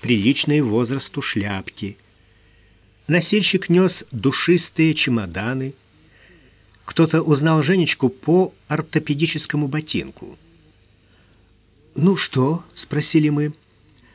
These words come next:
"Там есть всё", сказала она и пошатнулась. Мы увезли её к себе и отпоили чаем.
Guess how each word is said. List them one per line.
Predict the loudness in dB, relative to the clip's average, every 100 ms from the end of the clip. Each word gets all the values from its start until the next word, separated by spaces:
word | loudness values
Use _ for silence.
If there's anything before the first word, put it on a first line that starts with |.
| _ _ _ _ _ _ -4
"Там | 0 0
есть | 0 2 2 0 -8
всё", | -8 -2 0 0 -2 -10 _ _ _ -18
сказала | -8 -4 -4 -4 -6
она | -6 -8 -10 -14 _ _ _ -6
и |
пошатнулась. | -4 -4 -6 -8 -10 -10 -12 -16 -18 -20 _ _ _ _ _ _ _ _ _
Мы | 0 0
увезли | 2 2 2 2 2
её | 2 2 -2 -2
к | -2
себе | -4 -4 2 2
и | 2 -2
отпоили | -6 -8 -4 -2 0 0
чаем. | -2 -6 -6 -10 -14